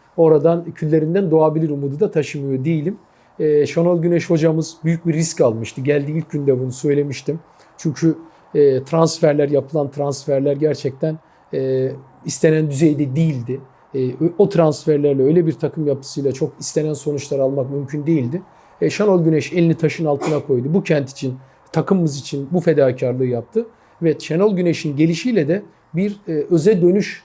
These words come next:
hamlesi başlattı Trabzonspor. Ben bunun işte futbolcu altyapısıyla da bir öze dönüşe dönüşmesini çok önemsiyorum. Umut ediyorum yönetim kurulumuz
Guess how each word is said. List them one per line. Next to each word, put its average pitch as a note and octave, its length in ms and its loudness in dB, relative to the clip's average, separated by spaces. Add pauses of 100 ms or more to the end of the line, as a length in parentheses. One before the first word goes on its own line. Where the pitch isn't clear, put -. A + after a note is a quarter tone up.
hamlesi C3+ 460 -4
başlattı B2+ 480 -2
Trabzonspor. B2+ 680 -2 (380)
Ben F3+ 300 0
bunun F3 240 0
işte E3+ 260 -2
futbolcu E3+ 720 2 (380)
altyapısıyla E3 800 2
da A#2+ 180 2 (300)
bir D#3 140 2
öze D#3 300 4
dönüşe C#3 420 -2 (200)
dönüşmesini C3+ 560 -4
çok E3 240 -4
önemsiyorum. D#3+ 580 -2
Umut F3+ 200 2
ediyorum C#3 440 2
yönetim D3+ 320 0
kurulumuz C3 540 -4